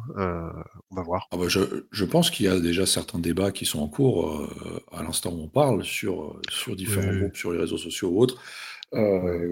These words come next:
Speaker 2: concernant le changement de nom, le temps, le nom en, en lui-même. Enfin, voilà, il y a, il y a plusieurs écoles.
Speaker 1: Les ra-,
Speaker 2: Il y a plus-,
Speaker 1: les raisons.
Speaker 2: les, les raisons, voilà. Il y a plusieurs
Speaker 1: Eh oui.
Speaker 2: écoles. Euh, alors, il y a encore des gens qui demandent pourquoi ce changement de nom chez Plantation.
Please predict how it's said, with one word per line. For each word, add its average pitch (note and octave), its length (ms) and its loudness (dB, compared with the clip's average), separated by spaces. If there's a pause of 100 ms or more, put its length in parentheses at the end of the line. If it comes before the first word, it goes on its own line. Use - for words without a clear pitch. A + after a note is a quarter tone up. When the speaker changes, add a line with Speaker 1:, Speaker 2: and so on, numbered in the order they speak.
(140)
Speaker 2:
concernant A2 800 6
le F#2 200 -4
changement G#2 360 2
de B2 40 6
nom, G#2 440 2
le F#2+ 260 -2
temps, F#2+ 240 0
le G2 180 2
nom G#2+ 300 4
en, G2 180 2
en G#2 100 0
lui-même. G#2 640 6
Enfin, F2+ 200 -12
voilà, - 180 -14
il - 60 -20
y - 20 -14
a, - 640 -12
il - 20 0
y A#2+ 40 4
a - 20 6
plusieurs F3+ 320 8
écoles. C3+ 380 8
Speaker 1:
Les G#2+ 100 4
ra-, - 100 0 (320)
Speaker 2:
Il - 60 -6
y - 20 -2
a F#2+ 40 -4
plus-, A2 180 -4
Speaker 1:
les G2 100 2
raisons. G2 460 2 (480)
Speaker 2:
les, G#2 180 -2
les F#2+ 140 0
raisons, F#2 340 4
voilà. F2+ 240 -4 (200)
Il - 60 -12
y F2 40 -6
a F2 40 -8
plusieurs G#2 280 -2
Speaker 1:
Eh C#3 40 0
oui. D#3+ 40 0
Speaker 2:
écoles. E3 340 6 (640)
Euh, F2+ 440 6
alors, G#2+ 200 6
il B2 40 6
y C#3 40 10
a C3+ 40 8
encore A#3 240 6
des E3+ 140 10
gens C#3 160 8
qui C#3+ 280 2
demandent A2+ 520 6
pourquoi D3 260 2
ce A#2 140 4
changement G#2+ 420 2
de G#2 80 -4
nom C3+ 180 2
chez A#2 180 0
Plantation. G#2+ 520 -8